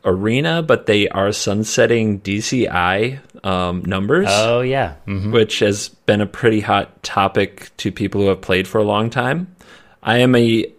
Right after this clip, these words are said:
Speaker 1: I am a human with a five-digit D C I number. Some people have been very, like, sad about that, especially the ones with kind of the status symbol D C I numbers from long, long, long ago.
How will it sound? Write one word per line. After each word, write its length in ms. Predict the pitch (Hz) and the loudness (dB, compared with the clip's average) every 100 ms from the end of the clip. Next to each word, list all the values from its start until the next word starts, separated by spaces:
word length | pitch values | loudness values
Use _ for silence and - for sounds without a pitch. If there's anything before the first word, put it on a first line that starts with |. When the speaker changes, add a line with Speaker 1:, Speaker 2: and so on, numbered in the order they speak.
| - | 2
Speaker 1:
I 80 | 123 | 4
am 140 | 143 | 6
a 100 | 139 | 4
human 420 | 113 131 123 117 | 4 4 6 6
with 120 | 107 107 | 4 2
a 80 | |
five-digit 600 | 101 104 104 101 98 95 - | 2 2 2 2 2 0 -2
D 140 | 98 | -4
C 180 | - 98 | 0 0
I 140 | 95 | 0
number. 560 | 95 92 92 95 113 120 _ _ | 0 0 0 0 -2 -8 _ _
Some 280 | - 107 101 | -6 -4 -2
people 340 | 123 110 104 | -2 0 0
have 460 | 104 98 98 - - _ _ - | 2 0 -2 -12 -18 _ _ -4
been 200 | 98 98 | -2 0
very, 500 | 98 98 95 95 95 _ _ _ - | 0 2 2 0 -4 _ _ _ -6
like, 200 | 101 - | -4 -2
sad 540 | - 98 98 98 120 _ - | 2 2 2 0 -4 _ -6
about 320 | 104 104 104 | 0 0 2
that, 240 | 101 104 | 0 2
especially 500 | 107 - 98 - 101 | 0 -2 -4 -2 -2
the 100 | 98 | 0
ones 280 | 98 98 98 | 0 -2 -2
with 180 | 95 - | -6 -4
kind 180 | 95 95 | -4 -2
of 80 | |
the 80 | 98 | -2
status 400 | - - 95 98 | -2 0 0 0
symbol 320 | - 98 98 | -2 -2 -2
D 160 | 98 98 | -4 -6
C 160 | - 92 | -2 0
I 140 | 95 | 0
numbers 400 | 98 98 104 104 | -2 -2 -4 -4
from 460 | - 95 92 95 - | -4 -2 -4 -8 -8
long, 320 | 101 98 101 | -2 -2 0
long, 200 | 98 98 | -2 -4
long 220 | 92 95 | -4 -4
ago. 380 | 101 104 104 | -2 0 0